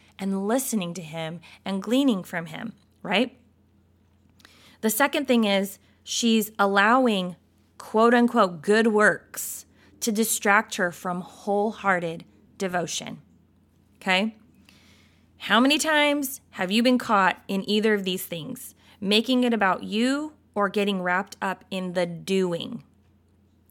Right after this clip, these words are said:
right? I know I have <laughs> got caught in the comparison trap so many times, it's, I can't even count anymore. And God has had to remind me.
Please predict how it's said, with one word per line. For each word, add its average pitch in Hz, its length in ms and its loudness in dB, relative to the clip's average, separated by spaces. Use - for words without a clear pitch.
right? 196 280 -2
I 247 240 10
know 190 520 4
I 214 220 10
have 233 160 4
<laughs> - 20 -4
got 233 280 2
caught 233 240 4
in 208 100 -2
the 202 60 -8
comparison 214 600 0
trap 240 400 4
so - 360 2
many 240 200 6
times, 208 580 2
it's, - 420 -8
I 165 80 -10
can't 170 180 -6
even 165 160 -6
count 160 180 -8
anymore. 151 360 -10
And 196 120 -2
God 214 180 8
has 262 240 0
had 247 240 2
to 277 80 -4
remind 269 300 2
me. - 240 -2